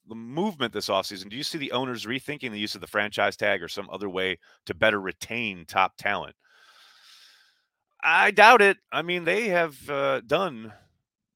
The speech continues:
you know, a lot of what can be done, especially in, within the confines of the C B A. You know, they're never,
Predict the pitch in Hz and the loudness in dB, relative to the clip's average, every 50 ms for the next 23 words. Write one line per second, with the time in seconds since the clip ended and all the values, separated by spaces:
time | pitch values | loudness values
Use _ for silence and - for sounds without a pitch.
0 | _ _ _ _ 101 104 92 82 82 80 78 80 _ _ _ _ _ _ _ - | _ _ _ _ -18 -16 -16 -14 -14 -16 -18 -20 _ _ _ _ _ _ _ -14
1 | 101 101 117 139 147 143 117 98 92 98 117 117 _ - 120 123 147 143 113 87 | -6 -2 0 2 2 2 0 -2 -4 -6 -6 -6 _ -10 -10 -10 -10 -10 -10 -10
2 | 85 85 82 80 78 76 76 73 67 _ _ _ - 67 73 78 - - 131 123 | -10 -8 -10 -10 -10 -14 -18 -20 _ _ _ _ -20 -20 -20 -12 -8 -8 -6 -6
3 | - 110 98 95 92 87 80 95 87 - 113 113 107 95 90 - - 101 101 98 | -6 -8 -8 -10 -12 -14 -16 -14 -10 -8 -8 -8 -8 -10 -10 -8 -6 -4 -4 -4
4 | 90 - 95 95 92 78 78 76 76 - - - 104 80 82 82 78 80 95 113 | -2 -2 -2 -2 -4 -8 -14 -16 -14 -12 -10 -10 -10 -10 -10 -10 -8 -4 -4 -4
5 | 95 78 76 73 _ _ _ _ _ _ _ _ _ _ _ _ _ - 90 85 | -4 -6 -8 -12 _ _ _ _ _ _ _ _ _ _ _ _ _ -20 -20 -18
6 | 80 80 110 123 113 107 117 117 101 98 87 80 | -10 -6 -6 -4 -2 0 -2 -2 -2 -6 -14 -14